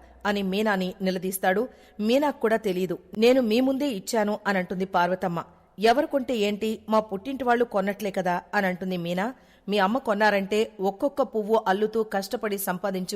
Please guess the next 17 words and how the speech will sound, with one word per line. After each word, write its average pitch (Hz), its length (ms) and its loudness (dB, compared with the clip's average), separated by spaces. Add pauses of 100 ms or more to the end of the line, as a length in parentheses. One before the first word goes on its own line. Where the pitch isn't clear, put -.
ఉంటారు, 170 300 -2 (280)
సంతోషంగా 247 680 -2
వేసుకుంటాను" 180 520 -4 (220)
అని 208 140 2
అంటాడు 202 300 2 (100)
బాలు. 202 220 6 (420)
"నేను 233 260 4
కూడా 269 220 6
కష్టపడే 240 460 0
షర్ట్ 233 260 -2
కొన్నాను" 214 300 2 (140)
అని 208 160 2
అంటాడు 190 280 0
శివ. 185 240 -2 (400)
"నూటికి 285 340 4
ఆరు 240 260 8
రూపాయలు 277 300 4